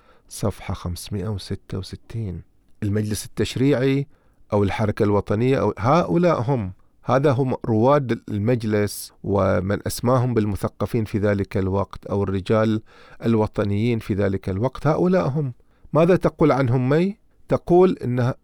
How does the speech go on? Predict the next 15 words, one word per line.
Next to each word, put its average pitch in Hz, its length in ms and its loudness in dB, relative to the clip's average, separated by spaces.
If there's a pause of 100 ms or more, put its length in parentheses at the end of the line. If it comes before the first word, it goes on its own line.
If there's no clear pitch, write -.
إن 117 160 0
هؤلاء 147 800 2 (260)
الذين 110 360 2
شكلوا، 113 720 2 (320)
آه، - 520 -6
شيء - 480 2
سموه 107 600 2 (240)
مجلس 110 760 0 (380)
وطني 135 580 2
أو 95 100 0
مجلس 92 420 -2
الجهاد 98 560 2
أو 95 140 -2
مجلس 98 340 -2
الثورة، 135 560 2